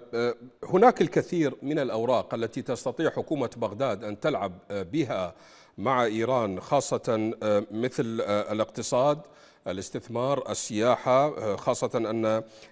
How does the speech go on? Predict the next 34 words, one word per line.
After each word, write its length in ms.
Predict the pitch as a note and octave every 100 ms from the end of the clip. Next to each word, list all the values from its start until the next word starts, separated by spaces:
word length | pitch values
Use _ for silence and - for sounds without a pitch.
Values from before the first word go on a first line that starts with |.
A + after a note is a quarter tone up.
| -
إيران 340 | A2 A#2+ C3+
تعاني 420 | - A2+ B2 B2
من 160 | A2+ A2+
عقوبات 580 | A2 - B2+ C#3+ C#3 -
بحقها 680 | C3 D#3 - B2+ A#2 A#2+ D3 - - _
من 120 | G2 G2+
قبل، 420 | D3 B2 A#2 A2+
آه، 220 | G#2+ G#2
الولايات 400 | F#2+ G#2 C3 C#3
المتحدة 760 | B2+ A#2+ D3+ - C3+ C3 C3 -
والغرب. 480 | A#2+ B2 G#2 C3+ A2 - - - - _ A#2+
آه، 140 | B2+ -
موضوع 520 | D#3 D#3+ D#3+ F#3 A3
قدرة 380 | - A#3+ A3+ F3 F3
العراق 440 | A2+ B2 G#2+ -
على 240 | A#2+ C3 B2
ردع 220 | E3+ D3
التدخلات 680 | C#3+ C#3+ A#2+ - C3+ D#3 D3+
الإيرانية 640 | A#2 A2+ A2+ D3 C#3+ B2
والتعامل، 800 | A2 A2 A2 C3 D3 C3 B2+ C3+ - - -
آه، 240 | G2+ G#2+ G#2
كدولة 520 | - B2 D#3 D#3+ C#3
مستقلة 880 | A#2+ B2+ C3+ - B2+ - F#3 B2 G2
وليست 360 | G#2 D3 D3
تابعة، 520 | D3+ - D#3 B2+ G2
هل 260 | G2+ F#3 G#3+
يحتاج 400 | F3 - D#3+ C#3
إلى 160 | C#3+ C3+
قرار 400 | C#3+ C#3 D#3+ E3
سيادي 500 | - A#2+ C#3 C#3+ C3+
وطني، 460 | B2 C3+ C#3+ D3+
أستاذ 260 | C#3 D3+ C3
عبد 180 | B2+ C3+
الرزاق؟ 400 | C3 B2+ D3